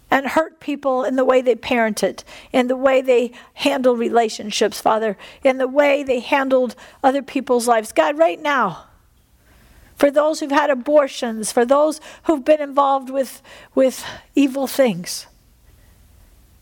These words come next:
God's taken the shame off of that. He's taken the shame off of that. He's taken the shame off. That was like just a testimony.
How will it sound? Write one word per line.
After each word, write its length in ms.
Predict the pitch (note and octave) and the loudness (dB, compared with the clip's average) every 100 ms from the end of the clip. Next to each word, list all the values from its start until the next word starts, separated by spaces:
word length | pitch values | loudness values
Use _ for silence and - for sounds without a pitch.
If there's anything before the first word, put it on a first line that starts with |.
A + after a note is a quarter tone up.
| _ _ _ _ - _ _ _ - | _ _ _ _ -20 _ _ _ -2
God's 280 | A#3 B3 - | 0 0 -4
taken 340 | - D#4 C#4+ | -4 -4 -4
the 60 | C4+ | -4
shame 380 | - C4+ B3 G#3+ | -2 0 2 2
off 220 | F3+ - | 0 0
of 80 | E3 | 0
that. 260 | D#3+ - - _ _ _ _ _ - - - | -2 -4 -12 _ _ _ _ _ -20 -20 -20
He's 220 | - C4+ - | -2 -2 2
taken 380 | D#4+ D#4+ D#4 | 0 0 -6
the 80 | C#4 | -6
shame 340 | - B3+ A#3 A3+ | -4 0 0 0
off 220 | G3 G#3+ | -2 0
of 80 | F#3+ | 0
that. 280 | F#3 E3+ - - - | 0 -2 -14 -20 -2
He's 240 | C#4+ C#4 | -2 0
taken 320 | - E4+ F4 | 0 0 -2
the 120 | D#4+ D4 | -4 -2
shame 280 | - D4 | 0 2
off. 140 | C#4 C4 | 2 0
That 180 | C#4 D#4 | -2 0
was 140 | D#4 | 0
like 180 | E4 D#4+ | -2 -2
just 200 | D4 D#4 | -4 -4
a 60 | |
testimony. 760 | D4+ - C#4+ - C#4 B3+ A3 | -2 -2 -2 -2 0 2 2